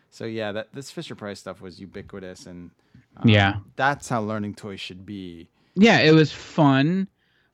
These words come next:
Speaker 2: but you be, like, it didn't, it wasn't forced down your
Speaker 1: And
Speaker 2: throat. It's like, "Oh, cool, look at this."
Speaker 1: And it was what piqued your imagination, like travel and, like, the last frontier, and knowing that the Earth wasn't flat. <laughs>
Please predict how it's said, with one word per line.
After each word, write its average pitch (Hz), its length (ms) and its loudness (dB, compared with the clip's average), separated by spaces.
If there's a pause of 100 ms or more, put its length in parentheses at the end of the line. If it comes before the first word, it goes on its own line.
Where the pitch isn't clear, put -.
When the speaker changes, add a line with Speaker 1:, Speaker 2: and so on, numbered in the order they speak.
Speaker 2:
but 147 140 0
you 160 80 0
be, 185 160 0
like, 180 180 -4
it 185 140 -4
didn't, 202 280 -2
it 180 120 -4
wasn't 185 320 -6
forced 160 420 -12
down 165 200 -6
your 143 100 -2
Speaker 1:
And 127 160 -12
Speaker 2:
throat. 175 320 2
It's 123 120 -6
like, 139 220 -2
"Oh, 247 240 6
cool, 233 260 4
look 170 160 2
at 202 100 2
this." 233 360 2
Speaker 1:
And 160 100 2
it 165 40 4
was 156 240 0
what 143 200 -4
piqued - 280 -8
your 147 100 -4
imagination, 123 880 -8
like 98 180 -16
travel 110 680 -6
and, 92 200 -12
like, 92 200 -16
the 110 100 -12
last 120 380 -8
frontier, 113 720 -10 (260)
and 139 160 -4
knowing 165 360 -2
that 127 160 -6
the 127 140 -12
Earth 120 240 -10
wasn't 104 320 -10
flat. 107 520 -6
<laughs> 92 100 -6